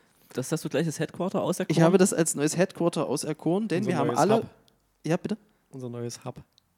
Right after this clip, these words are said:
Speaker 2: Hub?
Speaker 3: Ja.
Speaker 2: Hauptquartier?
Speaker 3: Ja.
Speaker 2: Okay.
Speaker 1: Weißt du selbst nicht, was
Speaker 2: <laughs> Ähm,
Speaker 1: was
Speaker 2: denn,
Speaker 1: ja.
Speaker 2: äh,
Speaker 1: Ja.
Speaker 2: jemand ist umgezogen.
Speaker 1: Ja, ich. Doch, zu Recht.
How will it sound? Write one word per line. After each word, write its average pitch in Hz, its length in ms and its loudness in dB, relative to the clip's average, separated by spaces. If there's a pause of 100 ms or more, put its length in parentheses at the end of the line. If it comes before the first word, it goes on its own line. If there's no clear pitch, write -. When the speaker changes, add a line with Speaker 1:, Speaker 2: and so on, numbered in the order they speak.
(680)
Speaker 2:
Hub? - 220 -6 (300)
Speaker 3:
Ja. 156 60 -20 (640)
Speaker 2:
Hauptquartier? - 800 -2 (800)
Speaker 3:
Ja. 147 260 -8 (720)
Speaker 2:
Okay. 214 200 4
Speaker 1:
Weißt - 20 -4
du 190 160 -2
selbst - 220 8
nicht, 302 140 6
was 233 220 4
Speaker 2:
<laughs> 269 920 2
Ähm, - 40 -6 (300)
Speaker 1:
was 185 360 -4
Speaker 2:
denn, 214 520 -6
Speaker 1:
ja. - 180 -16 (480)
Speaker 2:
äh, 160 360 0 (880)
Speaker 1:
Ja. 107 260 0
Speaker 2:
jemand 196 300 2
ist 220 120 -2
umgezogen. 254 560 0 (160)
Speaker 1:
Ja, 120 120 -4
ich. - 240 -10 (680)
Doch, 123 160 -4
zu 135 120 -2
Recht. 110 320 -4